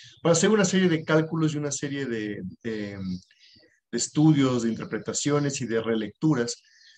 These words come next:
sobre todo de la herramienta particular que es el Tonalama, que es prácticamente la base y la escala en la que se mide el tiempo y en el que también están des-, escritos y descritos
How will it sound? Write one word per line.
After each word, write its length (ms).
sobre 280
todo 320
de 80
la 80
herramienta 640
particular 560
que 120
es 120
el 140
Tonalama, 520
que 180
es 80
prácticamente 680
la 160
base 460
y 100
la 140
escala 600
en 140
la 100
que 80
se 160
mide 240
el 140
tiempo 480
y 120
en 60
el 120
que 100
también 320
están 280
des-, 300
escritos 680
y 120
descritos 760